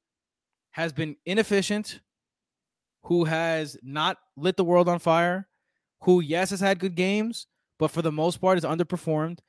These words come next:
has never been the receiving threat that they want him to be. Now, you have a new coaching staff that has no loyalty to you. You have a kid in Khalil Herbert who outperformed you in this,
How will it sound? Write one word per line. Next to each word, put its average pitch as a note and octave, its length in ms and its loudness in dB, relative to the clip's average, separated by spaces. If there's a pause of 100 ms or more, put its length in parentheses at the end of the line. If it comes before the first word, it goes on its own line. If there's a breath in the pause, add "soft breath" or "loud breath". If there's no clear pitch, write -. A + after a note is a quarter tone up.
(160)
has D3+ 160 -4
never F3+ 240 -2
been G3 180 -2
the F#3 80 -4
receiving E3+ 580 -8
threat F3+ 300 2
that E3 60 -10
they F3 100 0
want E3+ 220 0
him E3+ 80 -4
to E3+ 80 -4
be. F3+ 280 0 (580)
Now, F3+ 640 -2 (960)
you D#3+ 100 -2
have D#3+ 100 0
a D3+ 80 -2
new F#3+ 160 2
coaching G3 400 2
staff F#3 340 2
that D#3+ 120 0
has B2+ 160 -4
no D#3+ 180 4
loyalty D#3+ 520 2
to A2+ 120 -14
you. F#2 200 -14 (1400)
You E3 180 -8
have E3+ 420 -2 (180)
a D#3 420 0 (760)
kid A3 180 6
in G#3 80 -2
Khalil F#3 320 2
Herbert F#3 440 4 (140)
who D#3+ 340 0 (140)
outperformed D#3+ 680 -2
you A#2 260 -4 (640)
in D#3 140 0
this, - 180 -6